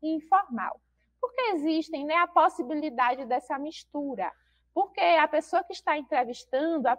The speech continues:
até pode utilizar em suas perguntas, né, a linguagem formal. Mas dependendo de quem estará respondendo, né, as respostas dadas vão ali estar, é, direcionadas, estar relacionadas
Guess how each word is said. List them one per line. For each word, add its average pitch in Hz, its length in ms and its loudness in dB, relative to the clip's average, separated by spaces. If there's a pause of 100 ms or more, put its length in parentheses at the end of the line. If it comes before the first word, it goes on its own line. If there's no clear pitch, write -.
até 339 380 0
pode 349 280 4
utilizar 285 500 -2
em 294 40 -6
suas - 360 -8
perguntas, 254 720 -4
né, 294 160 -4
a 294 80 0
linguagem 277 640 0
formal. 226 560 -2 (340)
Mas 427 220 -4
dependendo 415 760 -2
de 370 100 -4
quem 440 300 -6
estará 330 400 0
respondendo, 254 1080 -4
né, 302 160 -4 (380)
as 262 180 0
respostas 302 1120 -2
dadas 208 500 -4 (320)
vão 359 380 0
ali 311 360 2
estar, 269 540 2
é, 247 200 0
direcionadas, 254 1080 -2
estar 254 320 -4
relacionadas 269 1300 -4